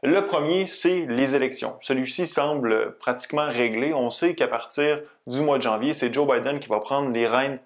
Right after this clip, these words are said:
du pouvoir et que Donald Trump devra, euh, quitter, euh, la présidence des États-Unis. Bien évidemment, en deuxième position, la crise sanitaire qui continue depuis le mois de mars dernier. Euh, le nombre de cas est encore en hausse et ça inquiète beaucoup de gens,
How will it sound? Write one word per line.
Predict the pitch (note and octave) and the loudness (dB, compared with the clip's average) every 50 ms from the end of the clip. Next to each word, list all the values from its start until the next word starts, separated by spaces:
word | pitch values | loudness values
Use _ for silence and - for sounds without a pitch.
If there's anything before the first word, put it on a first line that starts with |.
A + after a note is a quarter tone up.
| _ - C3+ | _ -12 -8
du | B2 A#2+ D3+ | -4 -2 -2
pouvoir | C#3+ D3 C3 B2 A2+ A2 G#2+ A#2 B2+ C#3 D3 D#3 D#3 - - | -4 -4 -6 -6 -4 -2 2 2 4 4 4 2 0 -2 -2
et | C3+ C#3 | -2 -2
que | C3+ | 0
Donald | B2 B2 A#2+ A2 G#2 G#2 | 0 0 0 0 -2 -2
Trump | - - C#3+ D3 C3 | -4 -4 -4 -2 -2
devra, | A2+ G#2+ A2+ A#2+ C#3 D3 D3 - - - - _ - | -2 -2 0 0 0 -2 -2 -8 -16 -20 -18 _ -2
euh, | A2+ A2+ A2+ | -2 -2 -2
quitter, | A2+ - - B2+ B2 - D3 C#3+ D3 D#3+ E3 E3 - - - _ - | -2 -6 -12 -12 -4 2 4 4 4 4 2 -2 -8 -18 -16 _ -2
euh, | A#2 A#2+ A#2 | 0 2 2
la | A#2 B2+ | 2 2
présidence | B2+ B2+ - D3 B2 A#2+ C3 D3 D#3+ D3 | 0 0 0 0 0 2 0 0 0 0
des | C3+ B2+ A2 A2+ | -2 -4 -4 -4
États-Unis. | - B2+ B2+ A#2 A#2 B2 A2+ A2 - _ - _ _ _ - | -2 -2 -2 -2 -2 -4 -4 -6 -10 _ -20 _ _ _ -14
Bien | A#2+ A#2 B2+ D3 D#3 | -8 -2 0 0 2
évidemment, | D3 C3+ B2 A#2+ B2+ B2 C3 C#3 C3 - - | 2 2 2 2 2 2 2 0 0 0 0
en | - C3 | 0 2
deuxième | B2 A#2+ A#2+ A2+ B2+ B2 A#2+ | 2 2 0 0 0 -2 -2
position, | A#2+ A#2 A2+ A2 G#2 - - C3 B2+ A#2+ | -4 -4 -4 -4 -4 -4 -2 -2 -2 0
la | G#2+ G#2 | 0 -2
crise | - - - - C#3+ C3+ - | -4 -4 -4 -4 -2 -2 0
sanitaire | - B2 A#2 A2+ G#2+ - C3 C#3 C3+ C3 C3+ - | 0 -2 -2 0 0 2 2 2 2 0 -4 -8
qui | - - F3 | -8 -8 -4
continue | D#3 - D3+ C#3 B2 - - B2+ A#2+ B2 D3 E3 D#3 | -2 0 0 0 0 -2 -4 -2 -2 -2 -2 -4 -4
depuis | A#2+ A2 - - - C3+ | -6 -6 -6 -6 -4 -4
le | A#2+ A2 | -2 -2
mois | A2 A2+ G#2+ | -2 -2 -2
de | A2 | -2
mars | B2 C3+ C#3 C3+ A#2+ | 0 -2 -2 -2 0
dernier. | A2+ A#2+ G#2 G#2+ A2 A2+ A#2+ C3+ B2 - _ - - - - _ - | 0 0 0 0 0 -2 -2 -2 -4 -8 _ -20 -20 -20 -20 _ -6
Euh, | - G#2 G2+ G#2 | -2 -2 0 0
le | G#2+ G#2+ A#2 B2 | 0 0 0 0
nombre | C3 C#3 C#3+ C3 | 0 0 2 0
de | A2+ | 0
cas | A2+ C#3+ | 0 0
est | C#3 C3+ C3 | 0 0 0
encore | G#2 G#2 - C3+ B2+ | -2 0 0 0 0
en | A2+ G#2 G2+ A2 | 2 2 2 2
hausse | B2 D3 D#3+ D#3 - - - | 0 0 0 -4 -8 -4 0
et | D#3 E3+ F3 | 2 2 4
ça | D#3 - C3+ | 4 2 0
inquiète | A#2 A2+ A2+ A2+ - - D3 D3+ D3+ - - _ _ _ _ _ - | 0 0 -2 -4 -2 0 0 0 0 -2 -12 _ _ _ _ _ -10
beaucoup | B2+ B2 D3+ C#3+ D3 - C3 | -4 -4 -4 -2 -2 -4 -4
de | A2+ | -2
gens, | G#2+ A#2 B2+ C#3+ D3+ | -2 0 0 0 0